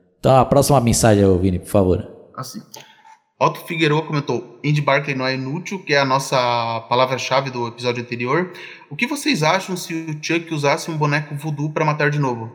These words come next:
Speaker 2: Que nem aconteceu uma única vez na franquia no primeiro filme. Eu não lembro se é o Chuck que sabe fazer o boneco voodoo ou se ele roubou do mestre dele. De qualquer forma,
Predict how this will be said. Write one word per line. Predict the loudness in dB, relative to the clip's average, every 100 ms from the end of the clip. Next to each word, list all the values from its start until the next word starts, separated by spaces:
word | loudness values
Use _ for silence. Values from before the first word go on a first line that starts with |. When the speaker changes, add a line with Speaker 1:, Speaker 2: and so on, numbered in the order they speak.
| -6
Speaker 2:
Que | -2
nem | -2
aconteceu | -2 -8 -8 -4 -2 -2 -6 -6
uma | -4
única | -2 0 0
vez | -2 -2
na | -4
franquia | -6 -6 -4
no | -2 -4
primeiro | -4 -4 -4
filme. | -4 -6 -6 -10 -16 -20 -16 -6
Eu |
não | -2 0
lembro | 2 0 0
se | 0
é | -2
o | -2
Chuck | -4 -6 -10
que | -14 -12
sabe | -6 0 0 0
fazer | -4 -2 -2
o |
boneco | -2 -2 -2 -6
voodoo | -14 -10 -8 -6
ou | -6
se | -4
ele | -2
roubou | 0 -2 -4
do | -2
mestre | -2 -2 -6
dele. | -4 -4
De | -4
qualquer | -2 0 -2
forma, | 0 2 4 2 -2